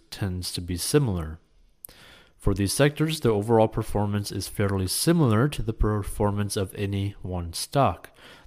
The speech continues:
The utilities and consumer staples industries fall into this category. In this case, investors need to decide how much of their portfolio to allocate to the sector overall, rather than pick specific stocks.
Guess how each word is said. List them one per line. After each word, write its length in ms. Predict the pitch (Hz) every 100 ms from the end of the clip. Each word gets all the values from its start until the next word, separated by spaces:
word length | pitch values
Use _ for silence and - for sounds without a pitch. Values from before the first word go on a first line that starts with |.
| -
The 80 | 98
utilities 560 | 95 110 104 113 107
and 120 | 104
consumer 520 | - 98 - 120 127 120
staples 560 | - 107 104 110 113
industries 560 | 95 92 - 110 123 -
fall 300 | - - 87
into 160 | 87 87
this 160 | 87
category. 640 | - 156 156 113 92 85 87 _ - - - - -
In 120 | 95
this 200 | 95 -
case, 320 | - 104 123
investors 520 | 107 101 107 120 104
need 340 | 110 110 113 -
to 120 | 110
decide 520 | 101 - 107 104 104
how 220 | - 131
much 200 | 139 139
of 100 | 131
their 100 | 123
portfolio 720 | - 123 135 - 92 95 95
to 220 | - 113
allocate 600 | 107 135 139 98 104 - -
to 140 | 107
the 160 | 101 101
sector 500 | - 117 - 104 101
overall, 680 | 95 98 156 117 101 117 - - - _ -
rather 220 | 110 131
than 200 | 127 135
pick 280 | - 107 -
specific 560 | - - - 87 90
stocks. 720 | - - 131 95 82 - -